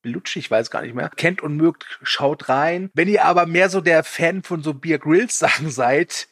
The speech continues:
nein, das ist es nicht. <laughs> Trotz allem fand ich's dann auch wirklich amüsant. Ich meine, ganz ehrlich, die sind auf der einsamen Insel und in der ersten Folge bauen sie Autos. Das ist, hatte schon was.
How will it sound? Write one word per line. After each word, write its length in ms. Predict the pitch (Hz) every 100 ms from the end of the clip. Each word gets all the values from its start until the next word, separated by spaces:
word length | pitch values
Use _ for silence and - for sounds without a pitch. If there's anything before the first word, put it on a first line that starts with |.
| _
nein, 480 | 113 120 135 117 -
das 200 | 170 175
ist 240 | 185 -
es 180 | 147 156
nicht. 380 | 131 131 - -
<laughs> 40 | -
Trotz 300 | - 180 -
allem 440 | 131 165 180 165
fand 240 | - 127 156
ich's 120 | -
dann 180 | 135 135
auch 160 | -
wirklich 360 | 139 143 143 -
amüsant. 440 | 131 135 123 139 143
Ich 120 | -
meine, 140 | 127
ganz 120 | 127 131
ehrlich, 180 | 135
die 60 | 131
sind 140 | 143
auf 100 | 160
der 140 | - -
einsamen 300 | 139 127 123
Insel 380 | 165 180 160 160
und 260 | 160 127
in 80 | 131
der 100 | 135
ersten 260 | 127 - 147
Folge 240 | 135 127
bauen 240 | 120 120
sie 120 | 117 120
Autos. 400 | 117 - - -
Das 160 | 131
ist, 320 | 156 - -
hatte 180 | - -
schon 200 | - 117
was. 320 | - - -